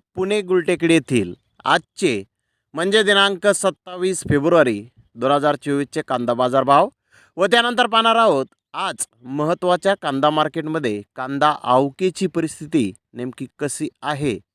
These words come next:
तेही आपण या व्हिडिओमध्ये जाणून घेणार आहोत. त्यासाठी मित्रांनो, आपल्याला व्हिडिओ संपूर्ण पाहायचा आहे. तर मित्रांनो, सुरुवात आपण करूयात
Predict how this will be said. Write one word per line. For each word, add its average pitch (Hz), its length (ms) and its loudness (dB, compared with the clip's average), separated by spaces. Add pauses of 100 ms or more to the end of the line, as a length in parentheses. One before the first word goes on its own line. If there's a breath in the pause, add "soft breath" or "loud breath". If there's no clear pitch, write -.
(160)
तेही 139 260 -4
आपण 139 280 -2
या 123 140 -2
व्हिडिओमध्ये 123 500 -4
जाणून 110 300 -6
घेणार 120 220 -4
आहोत. 101 200 -4 (300)
त्यासाठी 127 340 -10
मित्रांनो, 127 360 -4
आपल्याला 117 300 -2
व्हिडिओ 117 360 -2 (720 soft breath)
संपूर्ण 165 500 2
पाहायचा 117 340 -2
आहे. - 200 -12 (120)
तर 120 80 -12
मित्रांनो, 170 360 2
सुरुवात 165 260 2
आपण 170 200 -2
करूयात 170 340 0